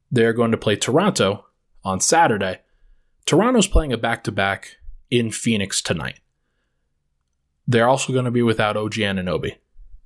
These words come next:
Hopefully, Will Barton comes back for this game. Maybe Zeke Naji comes back for this game. Maybe Denver gets some reinforcements. And then you can kind of put guys in, into a normal pecking order, or a more normal pecking order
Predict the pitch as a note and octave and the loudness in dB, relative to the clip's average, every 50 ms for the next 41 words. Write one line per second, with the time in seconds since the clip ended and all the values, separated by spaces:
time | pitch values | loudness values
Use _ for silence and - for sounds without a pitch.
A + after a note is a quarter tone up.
0 | _ _ _ _ _ _ _ _ _ _ _ - - - F#2+ G2 - - A2 A#2 | _ _ _ _ _ _ _ _ _ _ _ -10 -4 -2 -2 -2 -2 -2 0 0
1 | B2+ C3+ C3+ - - - G2 G#2+ A2 A#2+ A#2+ B2 D#3 F#3 E3 F#3 C#3+ A2+ - A#2+ | 0 0 -2 -6 -10 -4 0 2 2 2 2 4 4 4 4 2 -2 -2 -2 -2
2 | G2+ F#2+ - - F#2 D#2+ F#2 - - - _ _ _ _ _ - - A#2 G#2 F#2+ | -2 -4 -4 -4 -2 -2 -2 -6 -8 -14 _ _ _ _ _ -4 0 2 2 2
3 | F#2 F#2 F#2 - - F2+ D2+ C#2+ E2+ F#2 G2 G2 A2+ A#2 A#2 B2+ C#3 C3+ - E3 | 2 0 -2 -2 -4 -4 -6 -6 -4 -4 -2 2 2 2 2 2 0 0 0 -4
4 | E3 F3+ F#3+ D#3+ C3 A#2+ F#2+ - A2+ G#2 - - G#2 F#2+ F2+ - - - G2 F2+ | -2 0 0 0 0 0 0 -2 -2 -4 -2 -4 -4 -4 -4 -4 -6 -6 -6 -6
5 | F2 E2+ - - - D#2 D2+ - _ _ _ _ _ _ _ _ _ _ _ _ | -6 -8 -8 -6 -6 -6 -6 -8 _ _ _ _ _ _ _ _ _ _ _ _
6 | _ _ _ _ _ _ _ _ _ - F#3+ G3 G3+ F3+ F#3+ F#3 F#3 F3+ E3 E3 | _ _ _ _ _ _ _ _ _ -4 -2 -2 0 2 0 0 2 0 0 2
7 | D3 - - - - - D#3 C#3+ C3+ C3 C3 B2+ B2+ B2+ - _ _ - C#3 C3 | 2 2 2 0 0 0 0 -2 -2 -2 -4 -6 -6 -8 -10 _ _ -4 0 2
8 | C3 C3+ A#2+ - - A#2+ G#2 - - - E2+ - - - - - _ _ _ _ | 2 2 2 2 0 0 0 0 -4 -8 -8 -8 -6 -6 -6 -8 _ _ _ _
9 | _ _ _ _ _ _ _ _ _ _ _ _ _ _ _ _ _ _ _ _ | _ _ _ _ _ _ _ _ _ _ _ _ _ _ _ _ _ _ _ _
10 | _ _ _ _ _ _ _ _ _ _ _ _ _ _ - B2 A#2+ A#2 A2+ B2 | _ _ _ _ _ _ _ _ _ _ _ _ _ _ -6 -4 -4 0 0 0
11 | B2 C3+ C3 A#2+ - - - - - B2+ A#2+ A#2 A#2 - B2 - - A#2+ G#2+ A2 | 0 0 -2 -4 -4 -8 -12 -6 -4 -4 -4 -4 -4 -4 -6 -6 -2 -2 -2 0
12 | A#2 A#2 A#2 A#2+ A#2+ A#2 C3 A#2+ G2+ - - C3 A#2+ A#2 A#2 A#2 C3 C3 C3 C3+ | 0 0 -2 -2 -4 -2 -2 -2 -2 -2 -2 0 0 0 0 0 0 2 2 2
13 | C3 B2+ A#2 - - A#2 A2+ - A2 G2+ F#2+ F#2 F#2 F#2+ F#2 A#2+ C3 C3+ C#3 D3 | 2 0 0 0 -4 -4 -4 -6 -10 -8 -6 -6 -4 -2 0 2 2 4 4 6
14 | E3 G3 B3 A#3+ G3+ E3+ C3+ A#2+ A2 G#2 G2+ G2 - - A2+ - - G#2 G2 F#2+ | 6 6 6 6 4 2 0 -2 -2 -2 -2 -4 -4 -4 -6 -6 -6 -6 -6 -4
15 | F2+ F2+ F#2 E2 F#2 - _ | -4 -4 -4 -4 -6 -6 _